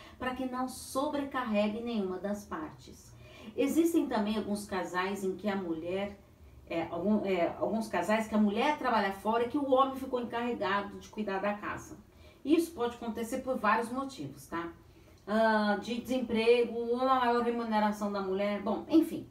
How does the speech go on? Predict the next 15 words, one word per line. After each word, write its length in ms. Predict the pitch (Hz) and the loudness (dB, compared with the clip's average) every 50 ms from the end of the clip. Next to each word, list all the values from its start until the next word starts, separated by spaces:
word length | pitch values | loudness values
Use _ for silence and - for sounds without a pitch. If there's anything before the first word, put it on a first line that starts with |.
| - | -18
são 240 | - - 254 254 - | -10 -6 -4 -4 -4
vários 520 | - - 190 247 269 269 269 269 247 214 208 | -4 0 4 6 6 6 6 4 2 -2 -4
motivos 400 | 226 226 214 - 214 202 190 - | -6 -6 -8 -8 -8 -8 -8 -8
que 140 | - 208 | -10 -10
pode 240 | 208 - 175 170 175 | -6 -4 -4 -4 -4
acontecer. 580 | 180 170 170 165 - 190 190 - - - - - - - - - - - | -6 -8 -8 -6 -6 -6 -6 -6 -8 -12 -12 -12 -14 -18 -20 -20 -16 -6
Por 160 | - 240 269 | -2 2 4
isso 200 | 302 349 - - | 4 4 4 2
que 40 | - | -2
o 60 | 330 | -2
casal, 320 | - 294 285 254 208 240 220 | 2 2 2 4 4 2 2
ele 120 | 226 208 | 2 0
tem 180 | - 214 196 - | -4 -4 -4 -4
que 80 | 196 | -4
entender 760 | 190 180 175 170 165 151 143 165 170 185 214 240 240 - - | -6 -4 -2 0 0 0 0 2 0 2 2 0 -2 -4 -10